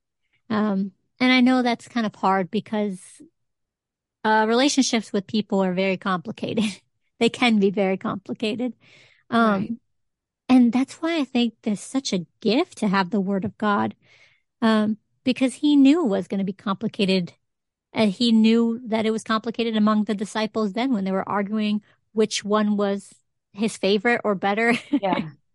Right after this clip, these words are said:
Speaker 1: And,
Speaker 2: Yeah.
Speaker 1: and Jesus was right there in front of them in the same room. Um, he was right there. And, uh, and so God knew that we were going to have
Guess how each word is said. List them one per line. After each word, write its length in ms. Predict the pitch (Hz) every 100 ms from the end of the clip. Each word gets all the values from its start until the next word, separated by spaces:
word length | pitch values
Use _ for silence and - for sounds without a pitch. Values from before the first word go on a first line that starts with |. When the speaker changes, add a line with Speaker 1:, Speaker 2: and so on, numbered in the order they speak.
| _ - - _ _ _ _
Speaker 1:
And, 260 | 302 285 269
Speaker 2:
Yeah. 60 | 185 - _ _ _ _
Speaker 1:
and 180 | - 285
Jesus 420 | 254 349 349 370
was 180 | 330 311 -
right 180 | 339 392
there 180 | - 339
in 80 | 339
front 240 | - 311
of 60 | 330
them 160 | 302 285
in 140 | 285
the 80 | 285
same 380 | - 320 302 285
room. 460 | 320 233 180 185 - _ _ _ _ _ -
Um, 560 | 240 220 190 208 214 - _ _ _ _ _ _ _ _
he 200 | 226 269
was 260 | 269 247 262
right 220 | 262 262
there. 500 | - 240 240 214 165 - _ _ _ _ _
And, 440 | 220 214 202 202 196
uh, 420 | 202 190 190 208 _ _ _ _ _ _ _ _ _
and 140 | 240 226
so 180 | 240 220
God 340 | 247 285 320
knew 520 | 220 190 185 185 190
that 260 | 180 190 185
we 100 | 202
were 160 | 190
going 300 | 185 190 185
to 100 | 185 -
have 260 | 196 185 190